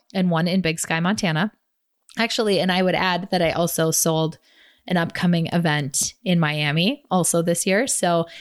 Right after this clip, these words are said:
in March, I am doing a higher level retreat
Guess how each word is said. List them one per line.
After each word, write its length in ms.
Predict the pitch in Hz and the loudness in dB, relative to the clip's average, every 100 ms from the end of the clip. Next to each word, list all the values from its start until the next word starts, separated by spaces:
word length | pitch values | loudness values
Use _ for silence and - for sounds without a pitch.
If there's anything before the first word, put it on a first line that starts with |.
| - | -6
in 160 | 190 185 | 0 4
March, 680 | 190 220 202 294 - - - - | 4 2 0 0 0 -2 -2 -4
I 280 | 175 170 - | -2 -2 -2
am 220 | 175 170 | -2 -2
doing 600 | 165 170 165 165 165 165 160 | -2 -4 -4 -4 -6 -6 -2
a 320 | 165 160 160 | 0 2 0
higher 560 | 143 - 196 180 180 | -4 -6 -6 -4 -2
level 300 | 175 170 175 | -2 0 0
retreat 720 | 180 165 - 165 175 349 - | -2 -2 -2 0 0 0 -4